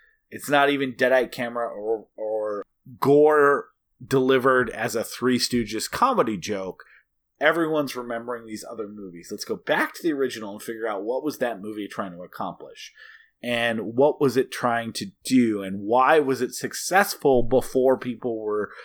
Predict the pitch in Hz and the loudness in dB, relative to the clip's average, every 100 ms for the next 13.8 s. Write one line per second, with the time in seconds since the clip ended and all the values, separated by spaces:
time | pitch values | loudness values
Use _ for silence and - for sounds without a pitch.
0 | - _ _ 113 117 107 95 120 123 - | -20 _ _ 0 2 2 0 0 2 2
1 | 113 110 110 - - 101 101 98 - 87 | 0 0 0 -2 -6 -4 -4 -6 -10 -8
2 | 95 101 - 90 101 107 101 92 92 101 | -6 -6 -6 -6 -4 -4 -6 -8 -10 -10
3 | - 95 - 98 95 92 101 92 78 147 | -6 -6 -2 -2 -2 -6 -10 -12 -14 -18
4 | _ _ _ _ _ _ 120 127 127 131 | _ _ _ _ _ _ -4 -2 -2 0
5 | 170 - 208 - 294 381 - - 90 - | 0 2 2 4 4 4 2 0 -2 -4
6 | - - 196 226 262 262 - - 170 160 | -4 0 2 2 4 2 2 4 6 6
7 | 123 - _ _ - 135 - 135 135 151 | 2 -6 _ _ 0 2 2 0 2 2
8 | - 156 123 135 131 107 113 101 110 104 | 2 -4 0 2 2 2 0 -2 -6 -6
9 | 110 101 113 110 92 110 107 95 87 90 | -6 -6 -6 -4 -2 -4 -4 -6 -8 -8
10 | 87 - _ _ _ _ - 120 123 123 | -10 -12 _ _ _ _ -10 -4 -2 4
11 | 131 - - 131 135 123 131 165 170 170 | 4 2 2 4 4 2 0 0 2 2
12 | 160 143 131 131 131 - 131 - - 120 | 4 4 6 4 2 0 0 0 0 0
13 | 110 - _ _ _ - 123 | -2 -8 _ _ _ -2 0